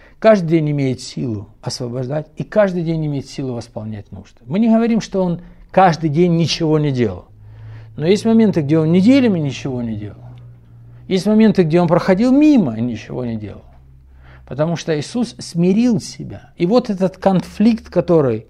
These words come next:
происходит. И вдруг Иисус говорит такие слова. «И что мне сказать?» То есть, с кем ты разговариваешь? То есть, знаете, вот возникает вопрос, с кем ты разговариваешь?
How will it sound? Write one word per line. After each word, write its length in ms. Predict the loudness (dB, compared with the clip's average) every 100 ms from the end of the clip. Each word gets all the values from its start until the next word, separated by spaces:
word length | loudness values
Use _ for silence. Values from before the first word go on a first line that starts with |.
| _ _
происходит. 680 | -6 -6 -6 -6 -6 -8 -6
И 60 |
вдруг 440 | -4 2 0 0 -12 -20 _ _ _ _ _ _ -20 -6
Иисус 360 | -6 -2 0 2
говорит 460 | 4 4 2 -2
такие 320 | -4 -6 -8
слова. 460 | -8 -2 -2 -2 -8 -20 _ _ -20 _ _
«И 140 | -20
что 320 | -18 -10 -4 -2
мне 320 | -2 -4 -6
сказать?» 580 | -10 -12 -10 -10 -12 -16 -20 -20 -20 -20 -20 -20 -20 -20 -20 -10
То 60 | -4
есть, 360 | -4 -6 -18 -18
с 60 |
кем 400 | -6 -2 0 -2 0
ты 120 | 0
разговариваешь? 1040 | 2 0 -2 0 4 4 2 -4 -12 -20 -12
То 40 |
есть, 180 | -12 -12 -20 -10
знаете, 180 | -6 -4
вот 160 | -4
возникает 360 | -4 -4 -2 -2
вопрос, 180 | -2 -6
с 80 | -4
кем 340 | 0 0 -2
ты 220 | -2 0
разговариваешь? 880 | 0 0 0 2 2 -2 -12 -20 -20